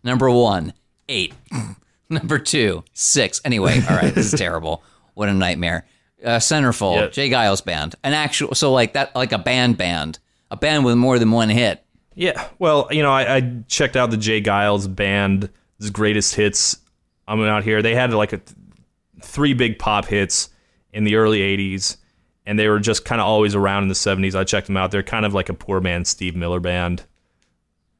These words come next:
Speaker 2: They're, they're there.
Speaker 1: They wrote the theme song to that great French Stewart movie, Love Stinks.
Speaker 2: Love Stinks holds up. I li-, I think Love, and we're, by, I mean the song here,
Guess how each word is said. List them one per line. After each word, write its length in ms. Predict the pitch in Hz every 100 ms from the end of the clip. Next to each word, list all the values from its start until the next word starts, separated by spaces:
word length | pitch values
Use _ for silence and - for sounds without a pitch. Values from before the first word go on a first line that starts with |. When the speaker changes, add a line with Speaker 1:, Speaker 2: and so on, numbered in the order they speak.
| _
Speaker 2:
They're, 480 | 92 95 92 90 90 _ - -
they're 160 | 110
there. 500 | 95 80 78 80 85 - _ _ _ -
Speaker 1:
They 60 | 131
wrote 180 | 170
the 80 | 170
theme 240 | 123 185 208
song 240 | 120 107
to 80 | 117
that 220 | 120 110
great 260 | 117 135 -
French 300 | 131 135 -
Stewart 420 | - 143 165 -
movie, 320 | 90 85 82
Love 260 | 87 110 110
Stinks. 600 | - 127 - - - - _ _ _ _ _ _
Speaker 2:
Love 180 | 247 254
Stinks 380 | - 185 139 -
holds 260 | 120 95
up. 200 | 98 90
I 100 | 131
li-, 180 | 156 123
I 140 | 143
think 240 | 147 131 -
Love, 200 | 107 - _ _ _ -
and 120 | 127
we're, 180 | 135 120
by, 260 | 127 117 117 - - _ _ _
I 80 | 117
mean 160 | 123 113
the 60 |
song 340 | 101 123 104 90
here, 160 | 85